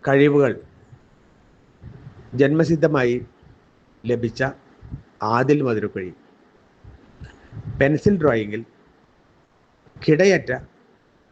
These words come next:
അതുല്യമായ രചനകളുടെ ഉടമയാണ്. ഈ അടുത്ത് മരണപ്പെട്ട വി എസ്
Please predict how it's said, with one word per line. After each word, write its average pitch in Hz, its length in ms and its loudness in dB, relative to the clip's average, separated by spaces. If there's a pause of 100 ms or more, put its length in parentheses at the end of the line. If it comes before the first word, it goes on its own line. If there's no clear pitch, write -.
(480)
അതുല്യമായ 143 680 0 (840)
രചനകളുടെ 113 640 -2 (540)
ഉടമയാണ്. 107 440 -4 (1300)
ഈ 156 160 4
അടുത്ത് 160 400 -2 (120)
മരണപ്പെട്ട 127 420 -4 (580)
വി 131 80 -2 (100)
എസ് - 140 -10